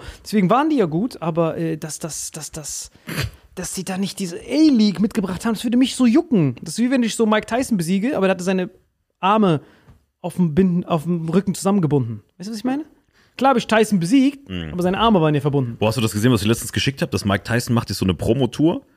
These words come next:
Speaker 2: wo der so tausend Euro für ein Ticket nimmt und dann können Leute so hingehen, er hält einen Vortrag hier in Deutschland auch und, äh, danach kann man ein Foto mit ihm machen.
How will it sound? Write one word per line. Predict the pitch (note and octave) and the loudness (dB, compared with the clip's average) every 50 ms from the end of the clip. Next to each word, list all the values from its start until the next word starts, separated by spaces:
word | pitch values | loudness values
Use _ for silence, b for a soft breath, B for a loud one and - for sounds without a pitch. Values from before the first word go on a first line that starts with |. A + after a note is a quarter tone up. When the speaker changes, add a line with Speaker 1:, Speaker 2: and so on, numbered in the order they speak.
| b b b _ | b b b _
Speaker 2:
wo | - G3 | 0 0
der | G3+ F3+ | 0 0
so | F3 | 0
tausend | - - - A#2 B2 B2+ - | -4 -4 -2 -2 0 0 2
Euro | - C3 C3 B2+ | 4 4 4 4
für | - A#2 | 4 2
ein | G#2 | 2
Ticket | - C3+ - D3 - | 2 0 -2 -2 0
nimmt | D3+ D3+ E3 F3 | 0 0 0 -2
und | - G2+ | -2 -4
dann | G2+ F#2 | -2 0
können | - A2+ G2+ G2 | 0 0 2 4
Leute | G#2 A#2 - A2 | 4 4 2 2
so | G2 G2+ | 2 2
hingehen, | G2+ B2 D3 D3+ D3+ D#3 D#3+ - - - | 4 4 2 2 2 2 2 0 -2 -2
er | - G#2 G#2+ | -2 0 2
hält | G#2+ A2 - | 2 0 -2
einen | G#2 | -2
Vortrag | - - C3 D3 - - - A2+ | 0 0 0 0 0 -2 -4 -2
hier | - - | 0 0
in | B2 | 2
Deutschland | A2 B2 C#3 C#3 - - - - | 4 2 2 2 0 -2 -2 0
auch | - - D3+ - - B B B B B B B B _ | 0 -2 -2 -2 -6 B B B B B B B B _
und, | A2 A2 A2 G#2+ - - - - | 2 4 4 4 2 0 -2 2
äh, | G#2+ G#2 G2+ | 4 4 4
danach | G2+ G#2 G#2+ | 4 2 0
kann | - A2 | 0 0
man | G#2 F#2+ | 0 2
ein | |
Foto | - A2 G#2 G2+ | 2 0 0 0
mit | F2 E2 - | -2 -2 -2
ihm | D#2 | -2
machen. | D#2+ D#2+ - - E2 | -4 -4 -4 -6 -10